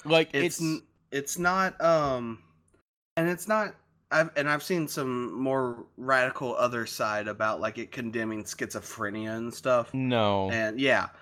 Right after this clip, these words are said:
Speaker 1: Also,
Speaker 2: Like,
Speaker 1: that's
Speaker 2: like
Speaker 1: not what schizophrenia is.
Speaker 2: I know.
Speaker 1: Like, if
Speaker 2: Um,
Speaker 1: anybody
Speaker 2: or,
Speaker 1: says
Speaker 2: or
Speaker 1: that, they have a
Speaker 2: mental,
Speaker 1: fu-
Speaker 2: or mental disorders in general.
Speaker 1: Okay.
Speaker 2: I should, yeah. I've
Speaker 1: Well,
Speaker 2: seen
Speaker 1: I,
Speaker 2: some
Speaker 1: I
Speaker 2: say
Speaker 1: feel like
Speaker 2: schizophrenia, but also they've,
Speaker 1: Yeah.
Speaker 2: yeah.
Speaker 1: I, I feel like, yeah, I feel like it doesn't, like, condemn it as much as it, like,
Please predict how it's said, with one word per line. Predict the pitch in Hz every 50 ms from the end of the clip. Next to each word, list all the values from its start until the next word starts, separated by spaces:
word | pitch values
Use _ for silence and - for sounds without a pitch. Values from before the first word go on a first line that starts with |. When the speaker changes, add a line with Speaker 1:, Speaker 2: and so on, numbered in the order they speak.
| - -
Speaker 1:
Also, | 147 156 143 143
Speaker 2:
Like, | 139 -
Speaker 1:
that's | 123 127 120 139
Speaker 2:
like | 135 127
Speaker 1:
not | 120
what | 120 120 -
schizophrenia | - 131 117 - 104 - 117 107 107 117 117 123 123 135 143
is. | 139 - - - _ _ _ _ _ -
Speaker 2:
I | 156 147
know. | 135 117 98 90 - _ _ _ - -
Speaker 1:
Like, | 131 135 127 131 139
if | 147
Speaker 2:
Um, | 131 120 -
Speaker 1:
anybody | 156 165 160 175 170 151
Speaker 2:
or, | 156 160
Speaker 1:
says | 165 160 180
Speaker 2:
or | 185 175
Speaker 1:
that, | -
they | 233 254
have |
a | 247 294 262
Speaker 2:
mental, | 233
Speaker 1:
fu- | - - - 143
Speaker 2:
or | - 175 190 196
mental | 220 233 240 254 247 208
disorders | 214 208 - 202 190 180 170 151 143 139
in | 127 123 113
general. | 113 107 98 92 69 53 -
Speaker 1:
Okay. | 143 123 - 107 87 85 - - _ _ _ _ _ _ _ _ _ _ _ 127
Speaker 2:
I | 131
should, | 131 - 143 127 107 98 - -
yeah. | 127 117 98 - - - - _ _ _ -
I've | 143 147
Speaker 1:
Well, | 202 226
Speaker 2:
seen | 226 208
Speaker 1:
I, |
Speaker 2:
some | 202 202 202 208
Speaker 1:
I |
Speaker 2:
say | - - 226
Speaker 1:
feel | 240 220
like | 220 202 190 113
Speaker 2:
schizophrenia, | 120 - 131 123 120 120 117 113
but | 107 113 117
also | 113 107 - - 117 107 104
they've, | 98 104 104
Speaker 1:
Yeah. | - 90 - - _ -
Speaker 2:
yeah. | - - 160 -
Speaker 1:
I, | 190 247
I |
feel | - - 415 427
like, | 381 311 - 214
yeah, | 233 214
I | 190 196
feel | 185 - 262 302
like | 381 262
it | 180 175
doesn't, | 165 180 160 170 147 156
like, | 156 135 123 107 - _
condemn | - - 156 135 117 107 101 113 120 160 165 233
it | 185 120
as | 85 113 113 110 113
much | 117 117 113 113
as | 113 101 117
it, | 113 -
like, | 117 113 110 104 98 98 - -